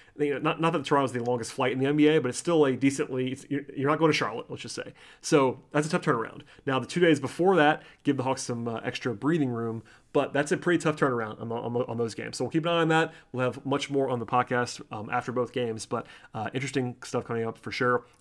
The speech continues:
Also, the deadline looms on Thursday. Sorry, it's next Thursday, the tenth.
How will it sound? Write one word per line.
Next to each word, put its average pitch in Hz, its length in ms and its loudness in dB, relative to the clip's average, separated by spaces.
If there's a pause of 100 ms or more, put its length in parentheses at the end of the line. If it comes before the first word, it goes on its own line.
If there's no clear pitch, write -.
(120)
Also, 165 280 6
the 151 100 6
deadline 160 400 4
looms 160 400 2
on 127 160 -4
Thursday. 160 480 2
Sorry, 120 200 -4
it's 113 100 -8
next 139 200 -4
Thursday, 123 300 -4
the 123 100 -4
tenth. 139 300 -4